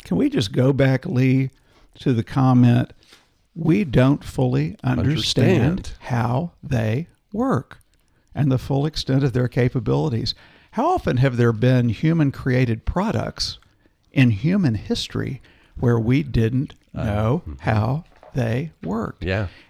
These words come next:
Speaker 1: And this gets said a lot relative to A I. It's a very common phrase
Speaker 2: It is.
Speaker 1: that people are using, and people are trying to get into the consciousness. We're creating this, but now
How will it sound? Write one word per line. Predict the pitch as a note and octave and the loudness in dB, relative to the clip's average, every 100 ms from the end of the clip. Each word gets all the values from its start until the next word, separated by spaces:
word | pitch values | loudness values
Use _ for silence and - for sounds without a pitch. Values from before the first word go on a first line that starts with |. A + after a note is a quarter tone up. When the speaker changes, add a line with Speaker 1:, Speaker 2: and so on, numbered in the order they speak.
| - | -4
Speaker 1:
And | C#3 | -2
this | F#3+ - | -2 -2
gets | - - | -4 -2
said | - C3+ D3+ | -2 0 0
a | |
lot | A2+ A#2 F3+ - | 0 -2 -2 -2
relative | - G#2+ A2 - A2+ | -2 -2 -2 -4 -6
to | G#2+ | -6
A | A2+ | -6
I. | - | -8
It's | A#2+ - | -6 -6
a | |
very | G#2 A2 D3+ | -2 -2 -2
common | - C3 D3 D#3+ | -2 -2 0 -2
phrase | - A2 G#2 A2 A#2+ | -2 -2 0 0 0
Speaker 2:
It | |
is. | C3 B2+ - | 0 0 -2
Speaker 1:
that | B2+ | -2
people | B2 B2+ C#3+ | 0 -2 0
are | D3+ | 0
using, | B2+ G#2 G#2 B2 A#2 | 0 0 -2 -2 -2
and | G2+ - | -4 -4
people | - - B2+ | -6 -4 -8
are | |
trying | - A#2+ A2 | -4 -2 -2
to | A2 | -4
get | A#2 | -6
into | - G#2+ | -6 -10
the | |
consciousness. | - B2 D#3+ - - B2+ C3 - | -8 -4 -4 -2 -4 -4 -6 -6
We're | - F#2+ | -6 -12
creating | - A2+ C3+ C#3 G2+ | -6 -2 0 -2 -2
this, | G2+ A#2 | -2 -2
but | - | -4
now | - G#2+ A2 A2+ G#2+ | -8 -4 -2 -2 -2